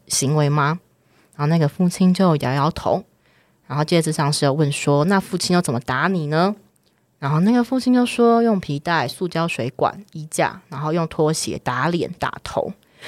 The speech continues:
然后那个父亲一个一个念出来嘛，每念一个，现场的气氛就很更尴尬，也更沉默。然后接着呢，那个咨商师就问说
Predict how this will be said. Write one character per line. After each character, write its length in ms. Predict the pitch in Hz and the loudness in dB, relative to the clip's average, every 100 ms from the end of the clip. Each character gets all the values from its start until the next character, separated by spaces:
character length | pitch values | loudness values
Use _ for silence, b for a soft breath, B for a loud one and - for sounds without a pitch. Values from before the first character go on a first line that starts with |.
| B B | B B
然 100 | - | -2
后 80 | 160 | 2
那 80 | 220 | 4
个 80 | 190 | 4
父 140 | 208 | 2
亲 220 | 202 196 202 | 2 2 2
一 40 | 220 | 2
个 140 | 175 | 2
一 60 | 170 | 4
个 100 | 156 | 2
念 240 | 170 156 | 2 -2
出 220 | 147 151 | -2 -2
来 180 | 156 101 | 0 -2
嘛， 220 | 80 78 - | -2 -10 -6
每 180 | 151 151 | -4 2
念 220 | 214 208 | 4 4
一 60 | |
个， 180 | 214 170 | 4 2
现 180 | 147 190 | 2 -2
场 180 | 160 127 | -2 -6
的 60 | |
气 200 | - 175 165 | -4 -2 0
氛 180 | 165 | 0
就 200 | 156 156 | 2 2
很 360 | 139 147 - 190 | 2 -2 -6 -8
更 220 | - 165 | -4 -2
尴 180 | 147 143 | 0 -2
尬， 180 | 156 131 | -2 -2
也 60 | - | -2
更 180 | 143 | -6
沉 160 | 135 - - | -6 -10 -10
默。 240 | 135 131 - _ _ B B B B | -6 -6 -6 _ _ B B B B
然 160 | 139 | 0
后 100 | 165 175 | 0 0
接 260 | - 180 | 2 2
着 240 | 180 165 147 | 2 0 0
呢， 240 | 143 139 | -2 -2
那 140 | 151 170 | -2 0
个 140 | 147 | 0
咨 180 | - 156 | -2 0
商 200 | 160 156 | 2 2
师 140 | 156 | 0
就 200 | 151 147 | 0 0
问 220 | 123 160 143 | 2 0 -2
说 300 | - 147 | 0 0